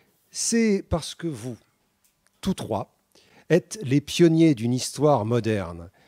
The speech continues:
écrite en gigabits et en pixels. Une histoire de mots,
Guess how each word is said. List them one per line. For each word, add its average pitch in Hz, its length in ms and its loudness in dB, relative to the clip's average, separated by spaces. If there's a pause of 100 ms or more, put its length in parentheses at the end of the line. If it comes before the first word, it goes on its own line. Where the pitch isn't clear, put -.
(640)
écrite 180 520 0 (140)
en 123 180 -4
gigabits 123 880 -6 (100)
et 135 120 -4
en 135 100 -2
pixels. 98 680 -10 (680)
Une 151 120 4
histoire 240 640 2 (100)
de 131 160 -4
mots, 151 380 0